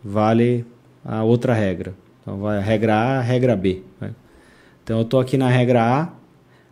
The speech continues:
alguém que esteve comigo ali, trabalhou comigo na regra A, quando vira a regra B, e a gente faz todas as mudanças devidas, tal, vi-, vai pra regra B, se o cara entrar com uma ação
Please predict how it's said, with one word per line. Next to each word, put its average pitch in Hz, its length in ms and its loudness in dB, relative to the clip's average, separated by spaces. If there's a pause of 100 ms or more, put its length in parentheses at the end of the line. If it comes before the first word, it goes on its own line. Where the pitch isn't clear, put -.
alguém 120 380 2
que 123 380 2
esteve 139 480 6
comigo 120 420 2
ali, 110 140 0
trabalhou 113 340 0
comigo 117 260 0
na 113 120 0
regra 110 500 2
A, 151 60 -4 (1040)
quando 120 280 4
vira 127 300 6
a 139 40 8
regra 120 360 2
B, 127 320 2 (1120)
e 107 220 -2
a 104 60 2
gente 104 460 -2 (560)
faz 107 380 2
todas 104 380 -2
as 101 140 -2
mudanças 104 460 -4
devidas, 101 520 -2
tal, 120 200 0
vi-, 113 400 4 (220)
vai 110 180 4
pra 110 140 0
regra 104 300 0
B, 127 300 2 (500)
se - 160 0
o 139 40 6
cara 139 220 4
entrar 120 240 -2
com 117 140 -8
uma 123 160 0
ação 113 440 -4